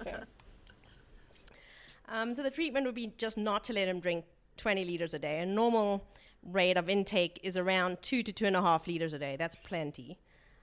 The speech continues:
Speaker 2: Um, and the thing is, if you s-, when, once he stops drinking, his serum sodium will start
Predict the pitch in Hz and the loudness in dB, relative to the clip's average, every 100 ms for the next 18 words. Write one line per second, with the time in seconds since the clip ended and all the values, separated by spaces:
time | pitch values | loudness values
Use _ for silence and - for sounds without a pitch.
0 | - _ - 190 185 180 160 - _ 214 | -20 _ -4 0 0 0 -6 -10 _ 0
1 | 220 220 208 202 - _ 214 220 269 226 | 4 4 4 0 -4 _ -6 0 4 4
2 | 208 208 214 220 - 220 220 214 240 277 | 2 -4 -2 -4 -2 0 2 4 2 2
3 | 220 - 302 330 - - 202 196 175 170 | -8 0 0 -2 -8 -4 -4 -2 -4 -4
4 | 180 185 - - - _ - 269 240 208 | -4 -8 -10 -20 -20 _ -10 0 0 2
5 | 190 233 214 190 175 170 165 - 180 170 | -2 0 0 2 0 -2 -4 2 2 2
6 | - | -2